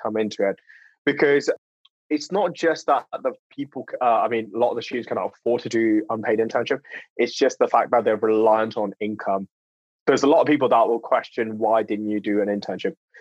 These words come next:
during the summer vacation?" It was, like, three or four months long. But the reality is a lot of these students need to work during that summer, even if it's a retail hospitality job, in order to kind of help pay for their university. That's the reality. And often a lot of those students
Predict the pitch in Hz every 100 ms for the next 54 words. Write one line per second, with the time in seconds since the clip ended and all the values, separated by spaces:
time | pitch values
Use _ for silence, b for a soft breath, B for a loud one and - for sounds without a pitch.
0 | B - 110 107 190 160 113 104 104 107
1 | 95 98 101 98 - - - - 104 101
2 | 101 98 98 113 104 110 107 110 117 117
3 | 120 110 110 107 107 107 101 110 - 107
4 | 98 107 107 - 101 104 98 98 - 104
5 | 104 - 107 127 143 B B _ 117 113
6 | 110 110 110 101 107 107 110 104 110 -
7 | 110 101 101 104 98 110 107 107 101 -
8 | 107 107 98 _ _ - 104 - 117 107
9 | 110 101 101 95 104 101 113 - 92 92
10 | - b b _ 139 139 127 113 117 117
11 | 127 139 151 113 113 120 - 120 110 104
12 | _ _ _ _ _ _ _ 123 135 117
13 | 127 120 135 123 110